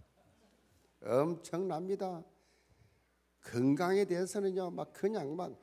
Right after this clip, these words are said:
전문가들이 붙어가지고 막, 뭐 호흡은 막, 호흡은 진짜 좋은 거예요. 호흡은 말할 것도, 호흡은 진짜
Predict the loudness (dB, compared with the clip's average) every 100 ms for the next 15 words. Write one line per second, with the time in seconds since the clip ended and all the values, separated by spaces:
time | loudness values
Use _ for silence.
0 | -20 _ 2 2 4 2 2 2 4 4
1 | 4 -4 0 2 2 -2 -4 -8 -10 -20
2 | -20 -20 _ _ -12 -8 -8 2 4 4
3 | 4 0 0 2 2 2 -2 -4 4 4
4 | 4 0 0 0 -2 -2 0 0 0 -2
5 | -4 -2 -4 -4 -4 -2 -2 0 -2 0
6 | -2